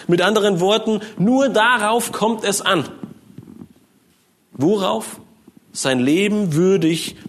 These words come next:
des Evangeliums zu führen. Wörtlich übersetzt würde es heißen, „Führe dein Leben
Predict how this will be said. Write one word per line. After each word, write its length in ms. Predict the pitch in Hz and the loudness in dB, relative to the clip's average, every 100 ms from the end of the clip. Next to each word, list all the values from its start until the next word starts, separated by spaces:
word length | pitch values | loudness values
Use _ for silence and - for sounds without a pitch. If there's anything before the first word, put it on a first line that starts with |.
| - | -4
des 280 | 143 170 | 0 0
Evangeliums 920 | 156 139 131 143 170 147 139 139 - - - - | 0 0 2 2 2 2 2 0 -4 -8 -16 -8
zu 160 | - 135 | -2 -2
führen. 400 | - 160 117 - - _ _ _ _ _ _ _ _ _ _ - - - _ | -2 -4 -6 -8 -20 _ _ _ _ _ _ _ _ _ _ -18 -18 -18 _
Wörtlich 360 | - 170 196 160 | 0 2 2 0
übersetzt 460 | 170 156 190 - | 0 0 -2 -2
würde 180 | 175 185 | 0 2
es 180 | 175 - | 2 2
heißen, 380 | 170 190 - 147 - - | 0 0 0 -4 -6 -8
„Führe 380 | - 214 233 | 0 2 4
dein 200 | 214 190 | 2 2
Leben 500 | 175 170 226 214 214 | 2 2 2 0 -2